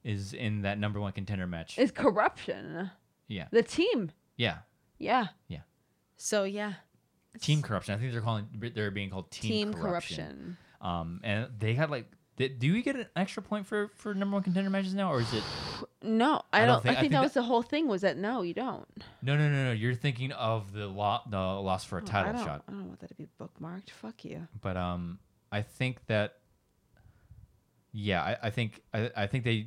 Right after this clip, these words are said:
Speaker 1: they stri-, 'cause I, I thought you got a point for ne-, number one contender match, but I think they did away with that for some reason.
Speaker 2: Right, because remember the whole thing with Finstock Exchange?
Speaker 1: No, no, no, no.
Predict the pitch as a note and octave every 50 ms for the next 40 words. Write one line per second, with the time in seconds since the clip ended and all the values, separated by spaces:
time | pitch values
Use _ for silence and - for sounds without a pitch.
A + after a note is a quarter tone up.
0 | A2+ G#2+ G2 F#2+ F#2+ F#2 F2+ - _ - - - - - - G#2+ G#2 G#2+ - A#2
1 | - A2+ G#2 A2 G2+ A2 - A2 A2+ - C3 C#3 D#3+ D3+ C#3+ B2+ B2+ A#2+ A#2 A2+
2 | - G#2+ G#2+ G2 - G#2 F#2+ G2 - - B2+ G2+ G2+ F#2+ F#2 F#2 - G2+ F#2+ G2
3 | G2 F#2 F2+ - F2+ F2 G2+ F#2 - F#2 F2 F#2+ F2+ F2+ F2 F2 F2+ F#2+ G#2 A2+
4 | A2 A2+ - - - A2 - A#2 A2+ A2+ A2+ A2 B2+ C3 B2 _ _ - G3+ C4
5 | D#4+ D4+ G3 E3+ F#3 A#3+ - - C#4 A3+ A#3 A#3 A3+ A3+ A#3 B3 A#3 G3+ G#3+ G#3+
6 | - A3 G#3 G3 G3 - F#3+ F3 E3+ - G3 G#3 G#3+ - G#3+ - - C4 A#3+ C4
7 | C#4+ B2 A#2+ A#2+ A#2 A#2 A2+ A2+ A2 G#2+ G2+ G2